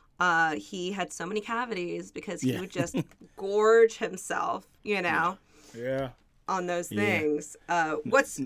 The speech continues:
Speaker 1: what's your favorite indulgence? Is it key lime pie?
Speaker 2: That's not my favorite. I would say, well, I mean, at this point, at thirty-three, my favorite indulgence is alcohol.
Speaker 1: Right.
Speaker 2: But beyond that, pasta, I would say.
Speaker 1: Uh-huh.
Speaker 2: A really good, like, Cajun seafood,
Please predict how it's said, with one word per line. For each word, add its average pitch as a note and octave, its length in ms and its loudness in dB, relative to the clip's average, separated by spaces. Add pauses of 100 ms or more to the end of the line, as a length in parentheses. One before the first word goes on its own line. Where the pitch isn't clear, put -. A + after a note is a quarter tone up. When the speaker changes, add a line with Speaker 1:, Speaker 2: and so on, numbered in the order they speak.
Speaker 1:
what's C4+ 340 2
your C#4+ 80 2
favorite A#3 340 4
indulgence? F#3+ 560 0
Is F3+ 120 -12
it F#3+ 120 -6
key G3+ 180 -2
lime F3+ 280 0
pie? F#3 400 2 (880)
Speaker 2:
That's G#3+ 220 2
not C4+ 120 8
my B3 140 6
favorite. F3+ 420 6
I D3 140 6
would G#3 160 10
say, G3 220 8
well, F3+ 100 6
I F3 60 10
mean, E3 120 8
at C3+ 140 4
this D4 180 6
point, G#2+ 320 0
at B2 160 -2
thirty-three, D#3 420 6
my A#2 120 0
favorite A#2 280 2
indulgence G#2 440 -4
is F#2 100 -10
alcohol. G#2+ 480 -8 (280)
Speaker 1:
Right. F#3+ 180 -2
Speaker 2:
But C#3+ 300 12 (440)
beyond D#3 560 10
that, A#2 280 2 (520)
pasta, C3+ 540 4 (460)
I A#2 100 2
would G#2+ 140 4
say. - 140 0
Speaker 1:
Uh-huh. - 520 -8
Speaker 2:
A - 40 0
really F3 360 12
good, D3 300 6
like, A#2+ 260 0
Cajun B2 440 2
seafood, A#2 680 2